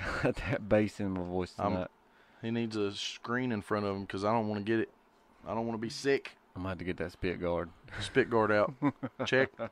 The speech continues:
Speaker 2: Spit guard check.
Speaker 1: So, uh,
Speaker 2: Yeah, today was crazy, though, 'cause I went over to the duplex.
Speaker 1: Yeah.
Speaker 2: Doing work over there.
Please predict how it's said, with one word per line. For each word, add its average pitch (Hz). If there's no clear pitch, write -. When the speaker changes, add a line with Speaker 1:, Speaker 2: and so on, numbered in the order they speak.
Speaker 2:
Spit 120
guard 104
check. 135
Speaker 1:
So, 104
uh, 95
Speaker 2:
Yeah, 131
today 135
was 110
crazy, 131
though, 98
'cause 117
I -
went 131
over 117
to 120
the 107
duplex. 113
Speaker 1:
Yeah. 95
Speaker 2:
Doing 113
work 110
over 110
there. 120